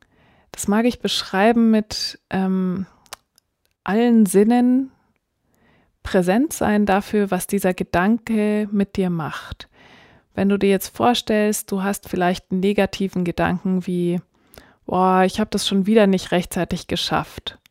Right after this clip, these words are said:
was abzugeben oder zu einem Termin zu kommen“, was auch immer das bei dir sein mag. Dann vielleicht nicht in dem Moment, wo's, wo du das gerade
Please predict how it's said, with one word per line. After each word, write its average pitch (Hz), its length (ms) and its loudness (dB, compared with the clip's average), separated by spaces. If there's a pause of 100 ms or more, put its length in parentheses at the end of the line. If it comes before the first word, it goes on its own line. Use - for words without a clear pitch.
(640)
was - 160 -12
abzugeben 165 840 -4
oder 170 240 -2
zu - 140 -4
einem 226 140 4
Termin 180 340 0
zu - 140 -8
kommen“, 165 460 -4
was - 180 -2
auch 185 160 -2
immer 180 180 -2
das 160 160 -6
bei 160 140 -6
dir 165 180 -4
sein 156 260 -6
mag. 151 420 -10 (1700)
Dann 190 520 4
vielleicht 226 500 0
nicht 247 340 0
in 196 200 2
dem 196 160 2
Moment, 190 400 0
wo's, - 400 -6
wo - 200 -8
du 180 100 -4
das 180 220 -4
gerade 175 420 0